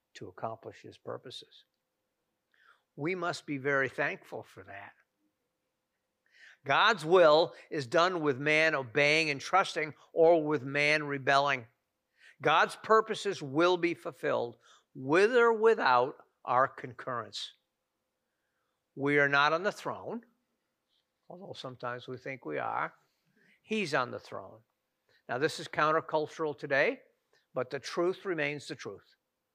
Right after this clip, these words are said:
God cannot lie, and in Hebrews six eighteen it says it's impossible for God to lie.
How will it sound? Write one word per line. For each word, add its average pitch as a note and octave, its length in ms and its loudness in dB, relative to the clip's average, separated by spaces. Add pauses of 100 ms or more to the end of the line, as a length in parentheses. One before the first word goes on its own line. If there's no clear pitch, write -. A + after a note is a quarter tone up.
(560)
God C#3+ 280 0
cannot E3 300 0
lie, E3 300 2
and E3+ 160 -8
in B2 120 -14
Hebrews C#3+ 420 -10
six - 260 -8
eighteen D#3 420 -6
it D3 120 -12
says C#3+ 260 -10
it's C3 180 -20
impossible A#2+ 800 -10
for A#2+ 80 -18
God G#2 340 -16
to - 60 -20
lie. - 300 -20